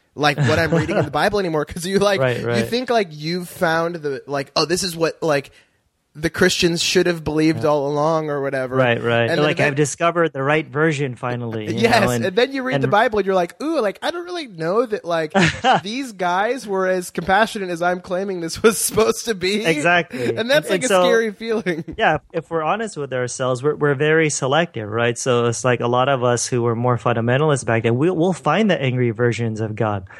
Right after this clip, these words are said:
Speaker 2: in there. We'll, and then you become more the universalist view. You'll find the, that version of the unconditional love of God, loving all mankind, et cetera, et cetera. And so the, the Bible is not as, like, uniform as a lot of people wanna make it out to be.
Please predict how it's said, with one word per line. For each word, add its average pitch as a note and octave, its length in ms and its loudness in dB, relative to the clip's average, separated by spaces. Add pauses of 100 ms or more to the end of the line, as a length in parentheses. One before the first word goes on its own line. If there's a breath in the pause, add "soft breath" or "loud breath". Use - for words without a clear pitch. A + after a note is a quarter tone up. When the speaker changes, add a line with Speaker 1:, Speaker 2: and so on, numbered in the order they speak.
(140)
Speaker 2:
in A#2+ 160 2
there. A#2 160 2
We'll, B2 160 0
and C#3+ 160 2
then C3 160 0
you C3 80 2
become C3 320 0
more C3 240 2
the B2+ 100 2
universalist C3 880 2
view. A#2+ 200 0
You'll C3+ 200 2
find D#3+ 460 0
the, A#2 180 0 (300 loud breath)
that B2+ 220 2
version C3 420 0
of A#2+ 120 2
the B2 100 2
unconditional C3 720 0
love B2 160 0
of A#2+ 160 -2
God, A#2+ 300 2
loving B2 340 0
all B2 220 2
mankind, B2 580 0
et A#2 80 -2
cetera, B2 240 0
et A#2 80 -2
cetera. B2+ 260 2 (300 loud breath)
And F3+ 100 2
so G3 120 2
the, E3+ 220 0
the D3+ 140 2
Bible E3 400 4
is C3 140 0
not C#3 240 0
as, C3+ 220 2
like, C3 280 2 (380 loud breath)
uniform C3+ 680 0
as B2 120 0
a B2+ 60 0
lot C3 180 2
of B2+ 120 -2
people C3 280 -2
wanna B2+ 220 2
make B2+ 220 0
it A2+ 100 2
out C#3 200 2
to - 100 -8
be. G2 260 -6